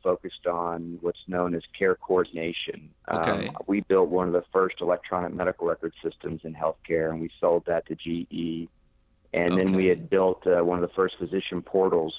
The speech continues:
Speaker 1: where physicians could gather together and share recommendations and advice and counsel with each other.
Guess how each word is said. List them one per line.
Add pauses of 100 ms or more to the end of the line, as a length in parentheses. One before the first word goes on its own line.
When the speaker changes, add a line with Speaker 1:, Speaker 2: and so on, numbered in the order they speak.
Speaker 1:
where
physicians (100)
could (340)
gather
together
and (140)
share
recommendations
and
advice (160)
and
counsel
with
each
other.